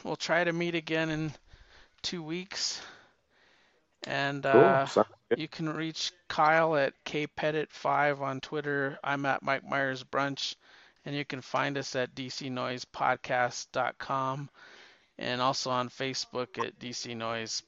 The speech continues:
Speaker 1: Podcast. Click the like button, follow all the episode threads there. And I hope you have a, a good week, Kyle.
Speaker 2: Yeah, you too, Mike.
Speaker 1: All
Speaker 2: Take
Speaker 1: right,
Speaker 2: it
Speaker 1: you,
Speaker 2: easy.
Speaker 1: you take care.
Speaker 2: Yep.
Speaker 1: Bye.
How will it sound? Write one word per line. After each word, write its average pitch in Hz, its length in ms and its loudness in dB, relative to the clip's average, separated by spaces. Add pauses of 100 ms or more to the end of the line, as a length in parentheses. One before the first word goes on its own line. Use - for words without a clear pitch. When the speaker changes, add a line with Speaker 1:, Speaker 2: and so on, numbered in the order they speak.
(120)
Speaker 1:
Podcast. 107 800 -2
Click 135 240 -6
the 120 100 -4
like 117 280 -4
button, 127 280 -4
follow 120 300 2
all 120 180 4
the 117 140 2
episode 113 500 -4
threads 123 320 -2
there. 135 300 0 (360)
And 151 120 4
I 156 60 10
hope 165 220 8
you 160 80 4
have 156 220 10
a, 143 220 4
a 139 160 4
good 143 240 2
week, 165 420 -4 (320)
Kyle. 135 420 4 (1400)
Speaker 2:
Yeah, 143 200 12
you 127 180 8
too, 156 220 2
Mike. 127 420 2 (320)
Speaker 1:
All 151 80 2
Speaker 2:
Take 151 80 8
Speaker 1:
right, 160 220 10
Speaker 2:
it - 20 0
Speaker 1:
you, 147 80 2
Speaker 2:
easy. 123 240 2 (220)
Speaker 1:
you 156 160 0
take 165 260 4
care. 165 300 8
Speaker 2:
Yep. 127 200 2 (300)
Speaker 1:
Bye. 127 240 8